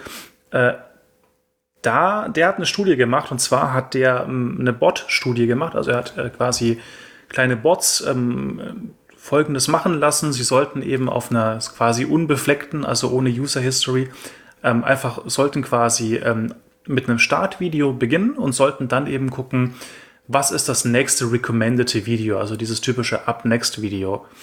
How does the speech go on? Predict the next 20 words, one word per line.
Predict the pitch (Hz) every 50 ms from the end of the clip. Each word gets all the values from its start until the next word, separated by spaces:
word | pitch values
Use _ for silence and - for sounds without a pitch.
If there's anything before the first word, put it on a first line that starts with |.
| - - - _ _ _ _ -
Und, | - 120 117 117 117 117 113 - - - - - - - _ _ _ _ _ _ _ -
ähm, | - 120 117 117 117 117 120 117 120
man | 131 135 131 120 131
hat | 151 -
sehr | - - - 151 147 156 156
schnell | - - - 143 143 139 127
gesehen, | 139 131 123 117 120 127 135 143 139 131 120 113
wenn | 113 110
man | 110 110
das | 113 -
Ganze | - 123 120 117 - - -
ausgewertet | 127 127 - - - 107 110 107 107 - 117 - 123
hat, | 123 131 - -
dass | 120 - -
man | 123 120
ungefähr | 117 143 156 160 147 143 135 - 135
eine | 123 120 120 - -
achtzig | 147 147 - - - - 143 117 - -
zwanzig, | - - 123 120 117 113 127 147 156 - - - 120 117 117 117 - - -
ähm, | 127 123 113 117 113 113 113 113